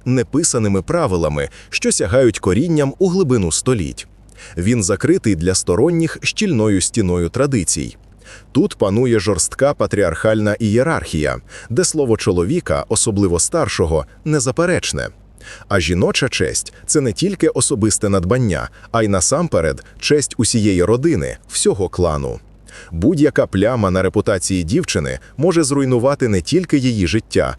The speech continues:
але й вплинути на статус її рідних. Саме ці умови, крайня закритість, влада чоловіків і культ честі роблять життя в цій спільноті не схожим на звичне. Тут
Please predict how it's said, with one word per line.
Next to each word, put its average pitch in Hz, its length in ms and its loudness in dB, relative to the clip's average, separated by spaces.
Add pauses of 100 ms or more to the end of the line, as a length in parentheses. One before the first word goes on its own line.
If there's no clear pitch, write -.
(220)
але 110 240 2
й - 20 2
вплинути 147 680 2
на 180 160 -2
статус - 480 -2
її 92 240 0
рідних. 87 520 -2 (440)
Саме 110 400 0
ці 180 220 -2
умови, 87 580 0 (160)
крайня 110 420 2
закритість, 123 840 -2
влада 95 360 2
чоловіків 92 760 0
і 107 100 0
культ 90 360 -2
честі 107 560 0 (260)
роблять 170 400 0
життя 110 460 0
в - 80 -10
цій - 220 0
спільноті 127 760 2
не 196 180 -2
схожим 92 460 0
на 101 100 0
звичне. 110 520 -2 (640)
Тут 185 260 0